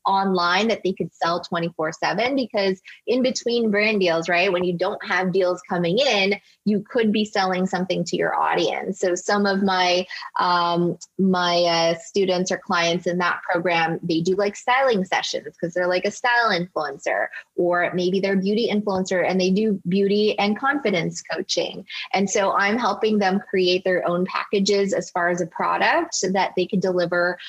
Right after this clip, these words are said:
um, and sell online while they're sleeping and doing other things and doing content creation. And so I feel like brand deals are great, but it's just one revenue stream. And we talked about monetization earlier. I feel like there's so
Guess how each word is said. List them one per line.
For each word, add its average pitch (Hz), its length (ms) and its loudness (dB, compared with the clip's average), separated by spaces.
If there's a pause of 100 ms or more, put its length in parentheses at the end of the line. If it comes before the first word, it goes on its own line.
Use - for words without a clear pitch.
(240)
um, 175 400 2
and 185 160 0
sell 175 280 0
online 175 840 0 (260)
while 190 320 0
they're 196 160 0
sleeping 262 640 0
and 202 200 2
doing 185 260 2
other 185 260 0
things 214 340 0
and 185 120 2
doing 180 220 0
content 190 500 -2
creation. 262 580 0 (280)
And 220 100 0
so 220 140 2
I 220 100 2
feel 254 200 2
like 233 180 2
brand 214 240 2
deals 262 200 2
are 196 140 2
great, 190 540 0
but 220 100 2
it's 208 140 -2
just 202 220 -2 (100)
one 190 380 2
revenue 165 480 -2
stream. 165 380 -4
And 170 140 -4
we 175 80 -2
talked 196 300 -4
about 190 240 0
monetization 170 720 -2
earlier. 165 400 2
I 160 80 0
feel 170 200 0
like 170 160 0
there's 151 220 -2
so - 180 -2